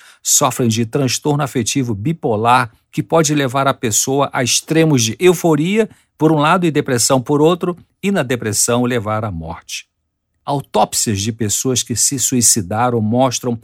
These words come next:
alterações anatômicas no córtex pré-frontal orbital, a parte do cérebro, assim, na sua testa, acima dos olhos, e também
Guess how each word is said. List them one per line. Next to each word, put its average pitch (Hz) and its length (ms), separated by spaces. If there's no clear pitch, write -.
alterações 127 800
anatômicas 123 840
no 113 140
córtex 127 560
pré-frontal 135 1000
orbital, 131 800
a - 80
parte - 320
do 110 100
cérebro, 120 380
assim, - 160
na 117 80
sua 113 220
testa, 120 440
acima 123 340
dos 110 220
olhos, 95 460
e 131 80
também 151 500